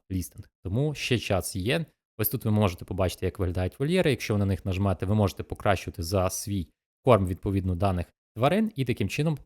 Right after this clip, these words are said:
получати більше монет, тобто нафармлених від ваших тварин. Ці монетки ось тут у нас знаходяться, ми можемо їх отримувати як і за завдання,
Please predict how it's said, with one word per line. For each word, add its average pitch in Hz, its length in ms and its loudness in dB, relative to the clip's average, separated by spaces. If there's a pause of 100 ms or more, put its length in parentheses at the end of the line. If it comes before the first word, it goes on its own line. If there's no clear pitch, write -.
(160)
получати 107 460 -2
більше 98 440 -2
монет, 95 380 -2 (240)
тобто 127 220 -8
нафармлених 123 840 2
від 117 220 -4
ваших 95 540 -2 (140)
тварин. 90 340 0 (320)
Ці - 120 -2
монетки 131 400 2
ось 95 240 -2
тут 170 160 -4
у - 20 -2
нас 156 160 2
знаходяться, 139 500 0
ми 117 60 2
можемо 104 220 2
їх 92 120 -4
отримувати 95 440 -2
як 92 180 0
і 113 40 -2
за 117 120 -4
завдання, 160 420 0